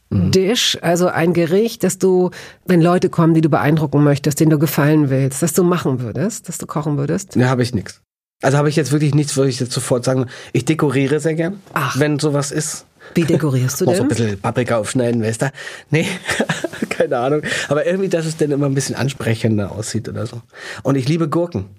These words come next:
Speaker 1: Also diese grünen Gurken.
Speaker 2: Salatgurken?
Speaker 1: Ja, Salatgurken, aber da wirklich den Unterschied, nicht, nicht diese Holland-Dinger. Also wenn, wenn wirklich diese Bio, weil die richtigen Geschmack noch haben. Da bezahle ich lieber diesen Euro mehr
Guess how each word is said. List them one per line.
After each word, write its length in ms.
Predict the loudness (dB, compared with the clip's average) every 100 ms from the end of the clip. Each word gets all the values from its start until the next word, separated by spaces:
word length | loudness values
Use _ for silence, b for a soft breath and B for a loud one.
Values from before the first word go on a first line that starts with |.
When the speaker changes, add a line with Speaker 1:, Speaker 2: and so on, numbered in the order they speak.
| _ _ -2
Speaker 1:
Also 160 | 0
diese 260 | 2 0 2
grünen 400 | 2 2 2 -2 -10 -6
Gurken. 340 | 0 0 -2 -10 -6 -2
Speaker 2:
Salatgurken? 800 | 0 0 -2 -4 -4 -2 -2 B B
Speaker 1:
Ja, 240 | 2 4
Salatgurken, 580 | 2 2 2 2 0 2
aber 140 | 2 2
da 200 | 2 0
wirklich 200 | -2 0
den 140 | 0
Unterschied, 440 | 2 0 0 -2 2
nicht, 340 | 0 0 0
nicht 240 | 0 2
diese 520 | 0 2 4 4 4 0 B B 0
Holland-Dinger. 1300 | 2 4 2 0 -4 -14 _ _ _ -2 0 2 0 -4
Also 260 | 0 2 4
wenn, 320 | 4 4 0 0
wenn 300 | 2 4 4
wirklich 220 | 2 0
diese 220 | 0 0
Bio, 300 | 2 2 4
weil 100 | 2
die 120 | 2
richtigen 420 | 0 0 0 0 2
Geschmack 320 | 2 0 -2
noch 140 | -4
haben. 180 | -4 -8 B B B
Da 60 | -2
bezahle 320 | 0 2 2
ich 60 | 2
lieber 180 | 2 2
diesen 220 | 2 2
Euro 280 | 2 2 2
mehr 360 | 4 2 0